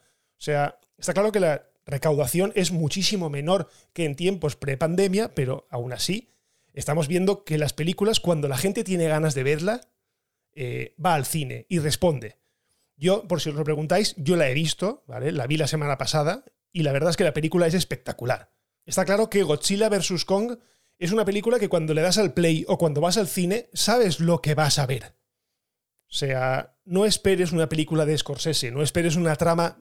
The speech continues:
súper complicada. No, esta película va de dos monstruos gigantes dándose hostias. Punto pelota. O sea, es lo que tiene. Pero lo que tiene lo hace extremadamente bien. Y ya está. Quien no conozca esta película, eh, la película de Godzilla versus Kong,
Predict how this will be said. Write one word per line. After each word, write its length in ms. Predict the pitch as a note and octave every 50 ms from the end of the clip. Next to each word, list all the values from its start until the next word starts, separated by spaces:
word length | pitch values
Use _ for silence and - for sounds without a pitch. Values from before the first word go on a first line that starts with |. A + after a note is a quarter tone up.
| A#3
súper 380 | G#3 - - F#3+ E3+ F#3+ E3+ D#3
complicada. 720 | - E3+ D#3+ C#3 - D3+ D3 - - E3+ D#3 C3 A#2 B2 -
No, 240 | F3 F#3 D3+ C3 - _ _ _ _ _ -
esta 240 | A3 G3+ - -
película 360 | F#3+ G#3+ G#3+ G#3+ G3 G#3 G3 F#3+
va 200 | A3 A3+ A3+ -
de 200 | - C#3+ D#3+ E3+
dos 220 | E3 G#3+ A3+ G#3 E3
monstruos 420 | E3 E3 D3 - - D#3+ D#3+ -
gigantes 520 | - F3+ F3+ A3 A#3 A3+ C4 B3+ - - -
dándose 560 | F3 E3+ F#3 G#3 A3+ A3 A3+ G#3 - F#3 D#3
hostias. 440 | D3+ D#3+ C#3+ - - A#2 A2+ - - _ _ _ _ _ _ -
Punto 300 | - C4+ A#3+ F3+ - D3
pelota. 460 | A2 B2+ A2+ A#2 A#2 - G#2+ - _ _ _ _ _ _ _ _ _ _
O 40 | -
sea, 280 | - D#3+ D3 - _ _ _ -
es 180 | A#3+ B3+ G#3
lo 100 | G#3 E3+
que 120 | - D3+ C3
tiene. 360 | D3 C#3 A#2+ A#2 - - _ _ _ _ _ _ _ _ _ _ _ _ _ _ -
Pero 180 | - D3 C#3+
lo 100 | D3+ D3
que 80 | C#3+ D#3+
tiene 300 | D#3+ G3 G3+ A#3 D#4+ - -
lo 140 | D3+ D3+ E3
hace 260 | D3+ - G#3+ A3 A3+ -
extremadamente 880 | E3 - - - D3+ C#3+ D3 D#3+ D#3+ E3 F3 F#3 F3+ G#3+ G#3 G3+ - -
bien. 360 | D3 C#3 D3 A#2+ A2+ D#3 - _ _ _ _ _ _ _ _ -
Y 120 | - D3
ya 100 | C#3+ B2+
está. 300 | A2+ - - B2 - - _ _ _ _ _ _ _ _ _ -
Quien 140 | - G3+ G3
no 60 | A3+
conozca 380 | - B3 A#3+ A3 - - G#3+ G3+
esta 240 | F#3 - - F3+
película, 560 | C#3 E3 F3+ G3+ - - D3 C#3 C#3+ D#3 F3 -
eh, 320 | - A#2 A2 A#2 A2+ A2+ A#2
la 100 | A#2 A#2
película 280 | C3+ C#3 C#3+ D3+ D#3+
de 60 | D#3 D3+
Godzilla 340 | C#3+ C#3+ - - D#3+ E3
versus 320 | D3+ D#3 D#3 - D3+ C#3 -
Kong, 280 | - F3+ E3+ E3+ F#3+